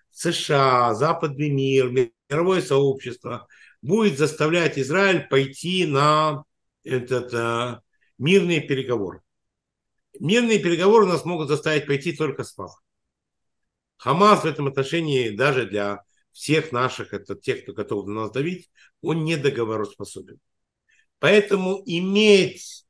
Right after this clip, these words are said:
Хамас в Газе, это значит иметь гарантию, что Израиль не уничтожает, не угрожает давление в сторону мирных переговоров. И поэтому и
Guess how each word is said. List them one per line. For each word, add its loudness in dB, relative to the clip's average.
Хамас 0
в -20
Газе, 0
это -2
значит 2
иметь 0
гарантию, 0
что 2
Израиль 4
не 6
уничтожает, 0
не 4
угрожает 4
давление -2
в -8
сторону -2
мирных -6
переговоров. -12
И 2
поэтому 6
и -4